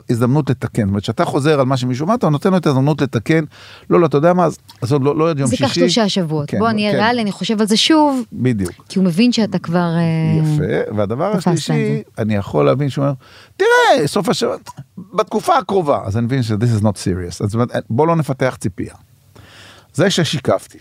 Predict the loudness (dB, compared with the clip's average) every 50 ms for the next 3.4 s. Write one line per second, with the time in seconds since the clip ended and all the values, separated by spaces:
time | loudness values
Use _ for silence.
0 | -20 _ _ _ -6 -6 -2 -2 0 0 0 -4 -2 -4 -4 -4 -4 -4 -4 -4
1 | -2 -2 -2 -2 0 0 0 0 0 0 0 0 2 0 0 0 -2 0 0 -2
2 | -2 -2 -2 -2 0 0 0 0 0 -2 0 0 0 0 0 0 -2 -2 -4 -4
3 | -2 -2 0 2 2 2 0 0